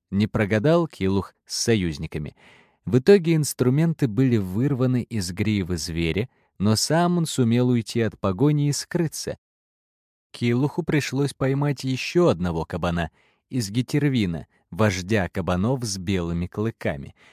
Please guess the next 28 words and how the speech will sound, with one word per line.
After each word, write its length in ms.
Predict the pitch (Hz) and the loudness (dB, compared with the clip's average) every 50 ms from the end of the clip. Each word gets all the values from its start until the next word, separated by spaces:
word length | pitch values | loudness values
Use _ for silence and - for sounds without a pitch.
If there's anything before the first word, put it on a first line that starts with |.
| _ | _
чтобы 340 | - - - 117 107 90 110 | -16 -6 -2 0 0 2 2
его 300 | 104 95 101 82 90 98 | 0 0 0 0 -2 -2
бивень 600 | 87 85 95 139 151 170 151 92 92 76 57 - _ - - _ | -2 -2 -4 -4 -2 -2 -2 -2 -4 -6 -8 -10 _ -20 -20 _
стал 400 | - - - - 143 156 170 165 | -10 -10 -6 -2 0 0 2 0
завершающим 1040 | 131 107 113 117 123 123 113 - - - 131 139 151 156 156 - - - 151 147 - | 0 -2 -2 0 0 0 0 -2 -4 -2 -2 0 2 2 0 -2 -2 -4 -4 -4 -4
этапом 680 | - 113 101 - - 104 98 95 - - 95 90 90 82 | -4 -6 -6 -4 0 0 2 2 2 0 -2 -2 -2 -2
бритья 580 | 85 85 85 - - - 90 95 110 120 117 - _ _ _ - | -4 -6 -6 -6 -6 -2 0 2 2 2 0 -2 _ _ _ -8
из 180 | - 104 82 85 | -6 -6 -4 -2
Бададена. 580 | 98 101 85 113 117 101 101 92 80 78 - - _ _ _ _ _ _ _ _ _ _ _ _ _ _ _ _ _ - | 0 0 2 2 2 2 0 -2 -2 -4 -8 -14 _ _ _ _ _ _ _ _ _ _ _ _ _ _ _ _ _ -4
В 120 | 104 120 | 0 0
итоге 320 | 135 - 196 196 165 170 170 | 2 4 2 2 2 2 2
рыцари 460 | 156 170 180 - - - - 170 170 | 2 2 0 0 -2 -2 0 0 0
приезжают 800 | 165 - - 123 113 107 101 90 92 110 120 123 117 113 - - | 0 0 0 2 2 2 2 0 0 0 2 2 2 0 0 -4
уставшие 760 | 98 - - - - 113 110 113 107 - - - 107 101 101 | -6 -6 -6 -4 -2 0 2 2 0 0 -4 -4 -2 -2 -2
и 200 | - 90 101 95 | -2 -2 -2 -2
измученные, 800 | 87 78 85 95 123 151 156 - - - 87 78 67 62 58 - - - _ | -2 -2 0 0 0 0 -2 -2 -4 -6 -6 -6 -8 -10 -12 -14 -16 -20 _
чтобы 400 | - - - - 101 82 98 90 | -14 -6 -2 -2 0 0 0 0
побрить 440 | - 107 101 87 92 98 85 - - | 2 0 0 2 0 -2 -2 -2 -2
великана, 540 | 98 95 110 107 - 107 87 80 76 69 - - - - _ - | -2 0 0 0 0 0 0 0 -2 -6 -12 -16 -20 -20 _ -4
и 120 | - 180 | -2 -2
сбривают 800 | 156 135 135 120 131 139 139 123 135 139 151 156 160 156 139 135 | 0 0 0 0 2 2 4 4 4 4 4 4 2 2 0 0
ему 260 | 127 127 120 120 117 | 0 2 2 2 2
бороду 540 | 101 90 110 131 151 160 151 147 127 143 123 | 0 2 2 4 4 4 4 2 2 0 -2
вместе 580 | 98 92 104 110 117 120 110 - - - 104 | -2 0 0 0 2 0 0 -4 -4 -6 -4
с 120 | - - - | -4 -6 -8
кожей 580 | - - - 127 131 139 131 95 98 104 104 | -8 -4 0 2 2 4 2 2 2 0 -2
и 180 | - - 107 104 | -2 -4 -4 -2
мясом, 520 | 107 120 143 151 160 151 - 156 151 139 | 0 0 0 0 0 -2 0 -2 -2 -4